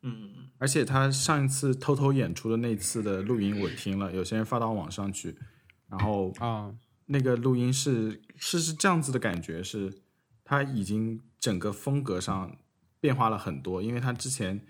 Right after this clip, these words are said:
Speaker 2: 他的风格是会讲一些自己或者是别人难以启齿的一些东西，然后也会涉及到 sex，也会涉及到现-，他现在那些题材都完全不碰了。所以说我有点期-，
Speaker 1: 嗯。
Speaker 2: 就是也不是说期待，有点好奇他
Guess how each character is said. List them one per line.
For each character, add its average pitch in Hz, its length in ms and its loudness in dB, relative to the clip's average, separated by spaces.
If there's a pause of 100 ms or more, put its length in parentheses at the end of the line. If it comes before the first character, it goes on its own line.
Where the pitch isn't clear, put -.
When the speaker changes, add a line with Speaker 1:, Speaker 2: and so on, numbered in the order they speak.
(1300)
Speaker 2:
他 175 180 2
的 165 80 4
风 151 220 2
格 107 140 2
是 110 180 0
会 131 140 2
讲 87 300 -2
一 90 60 -6
些 107 240 -2
自 - 180 -12
己 87 440 -10 (340)
或 131 100 2
者 101 60 2
是 107 160 -4
别 98 180 -4
人 98 120 -2
难 98 180 -4
以 101 60 -4
启 95 200 -6
齿 92 200 -8
的 90 80 -6
一 - 40 -10
些 85 160 -8
东 90 200 -10
西， - 200 -12 (460)
然 87 100 -8
后 98 120 -2
也 87 120 -2
会 101 240 -4 (160)
涉 - 220 -2
及 98 100 -6
到 98 140 -2
sex， - 400 -2 (140)
也 101 100 -10
会 98 140 -4
涉 104 180 0
及 95 80 -2
到 95 100 0
现-， - 180 -8
他 - 140 -8
现 143 140 2
在 135 80 4
那 135 80 6
些 131 140 2
题 123 120 -8
材 107 140 -4
都 113 80 -2
完 101 160 -2
全 104 180 -2
不 95 80 -6
碰 117 220 -4
了。 92 160 -8 (460)
所 127 80 4
以 - 20 4
说 120 180 4
我 104 200 2
有 98 160 2
点 120 180 2
期-， - 280 -2 (200)
Speaker 1:
嗯。 - 60 -16
Speaker 2:
就 151 120 2
是 131 100 2
也 107 140 2
不 98 80 -2
是 139 80 2
说 160 80 4
期 143 220 0
待， 143 100 4
有 123 80 4
点 120 120 2
好 - 180 2
奇 117 180 -2
他 117 300 -4